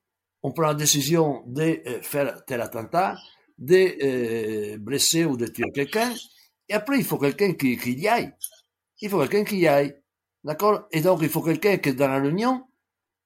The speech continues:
à cinq, euh, ou dix, dise, « Ben, euh, j'y vais moi, quoi. » Parce qu'il faut bien quelqu'un qui y aille, qui a les couilles, de, qui, qui prend ses couilles en main et, et qui y, et qui y va. D'accord ? Parce que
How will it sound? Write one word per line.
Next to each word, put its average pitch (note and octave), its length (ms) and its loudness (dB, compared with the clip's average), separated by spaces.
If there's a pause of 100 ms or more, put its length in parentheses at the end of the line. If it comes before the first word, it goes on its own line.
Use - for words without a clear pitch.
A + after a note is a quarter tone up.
à G#2+ 140 -6
cinq, F3 440 0
euh, A2+ 220 -2
ou A#2 220 -2
dix, A3+ 420 0
dise, « F#3 320 -2
Ben, D3 360 0
euh, A2 320 -2
j'y G#2+ 140 -6
vais C#3 120 -2
moi, G3+ 200 -2
quoi. » - 200 -14 (240)
Parce A2 140 -8
qu'il C3+ 100 -8
faut C3+ 100 -2
bien G3 140 0
quelqu'un D#3 320 0
qui D3 140 -4
y A3 80 0
aille, A#3+ 260 0
qui - 100 -6
a A#2+ 60 -2
les C#3+ 140 -2
couilles, A#3+ 200 0
de, C#3+ 100 -2
qui, B2+ 280 -4 (420)
qui D#3+ 280 0 (120)
prend F#3+ 240 0
ses - 260 -4
couilles F#3+ 200 -2
en G#3+ 100 0
main C4 300 2
et, D#3 140 -6 (180)
et C#3 80 -4
qui E3 120 0
y, F#3 280 -2
et B2 120 -2
qui C#3+ 160 -4
y G#3 120 -2
va. G3 240 4 (420)
D'accord ? F3 360 0
Parce C3+ 160 -6
que D3+ 180 2